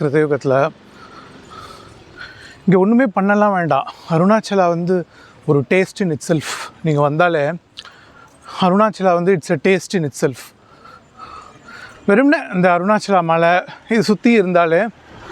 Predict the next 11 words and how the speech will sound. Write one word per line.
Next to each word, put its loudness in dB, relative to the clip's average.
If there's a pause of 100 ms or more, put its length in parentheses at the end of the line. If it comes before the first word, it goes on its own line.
(400)
you 4
will 2
observe 0 (500)
அப்பாவோட 2
கிரேஸ். 0 (800)
அதை 2 (1900)
நீங்க 2
என்ன 2 (100)
ஃபெய்த் -2
இருந்தாலும் 0
சரி, 2